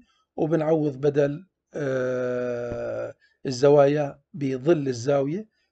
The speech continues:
اللي هي ظل ألفا اللي بتساوي اتش على اس، وظل فاي اللي بتساوي اتش على ار،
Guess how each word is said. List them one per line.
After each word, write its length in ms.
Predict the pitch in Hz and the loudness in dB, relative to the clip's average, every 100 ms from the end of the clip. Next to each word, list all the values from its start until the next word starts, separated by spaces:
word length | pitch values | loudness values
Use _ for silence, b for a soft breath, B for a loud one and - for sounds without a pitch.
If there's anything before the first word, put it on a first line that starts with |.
| _ | _
اللي 260 | - 135 143 | -10 -4 0
هي 80 | 139 | 0
ظل 380 | 131 143 123 - 156 | 4 2 2 -4 -2
ألفا 520 | 151 - 143 143 147 - | -2 0 2 2 -2 -10
اللي 160 | 127 127 | -8 -8
بتساوي 400 | 117 131 127 123 | -2 -2 0 -4
اتش 140 | - | -4
على 320 | 117 117 127 | -4 -4 -2
اس، 300 | 135 - - _ | -4 -6 -16 _
وظل 340 | 143 123 127 110 | -12 -6 -6 -6
فاي 340 | - 127 123 | 0 2 2
اللي 100 | 120 | -6
بتساوي 360 | 113 - 110 110 | -12 -10 -10 -10
اتش 140 | 110 | -10
على 160 | 107 107 | -8 -6
ار، 420 | 127 139 139 | 0 0 0